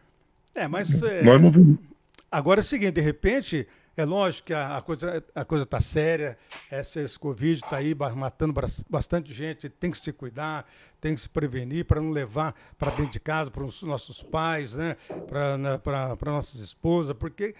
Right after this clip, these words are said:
Speaker 1: a, a gente não sabe quem tá, quem não tá aí, né, que, que esse vírus aí é complicado, de repente você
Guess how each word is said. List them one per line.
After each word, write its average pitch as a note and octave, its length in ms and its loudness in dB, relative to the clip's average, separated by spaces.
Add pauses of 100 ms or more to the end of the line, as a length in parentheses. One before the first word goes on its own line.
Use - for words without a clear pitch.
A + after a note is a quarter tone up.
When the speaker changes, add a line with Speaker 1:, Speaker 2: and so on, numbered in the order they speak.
(440)
Speaker 1:
a, D4+ 60 -2
a C#4 40 0
gente A#3+ 200 -2
não A#3 80 -2
sabe A3 320 -4
quem A3 180 -4
tá, A3 400 -6
quem A#3 140 -4
não A3 180 -4
tá F#3+ 180 -2
aí, F#3+ 280 -4 (140)
né, F3 160 -6
que, - 260 -20
que D#3+ 240 -2 (260)
esse F3 240 -2
vírus E3 380 -2
aí E3+ 180 0
é D3+ 80 0
complicado, F#3+ 580 -4
de F3+ 80 0
repente F3+ 300 -6
você - 360 -6